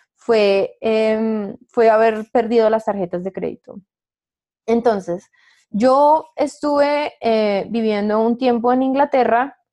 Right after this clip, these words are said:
y ahí, eh, obviamente todo era carísimo. Yo vivía en Londres y gastaba muchísimo dinero,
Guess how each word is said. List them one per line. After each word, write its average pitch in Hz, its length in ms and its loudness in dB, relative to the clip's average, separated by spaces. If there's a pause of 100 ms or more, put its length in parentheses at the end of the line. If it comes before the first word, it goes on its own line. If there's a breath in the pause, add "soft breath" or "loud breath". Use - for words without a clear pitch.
(240)
y 285 440 -2
ahí, 247 680 -2
eh, 180 200 -6
obviamente 185 440 -6
todo 196 180 -2
era 202 140 0
carísimo. 262 480 -2
Yo 214 160 0
vivía 180 240 -2
en 180 120 -4
Londres 247 540 0
y 196 140 -6
gastaba 175 380 -2
muchísimo 233 520 -4
dinero, 214 500 0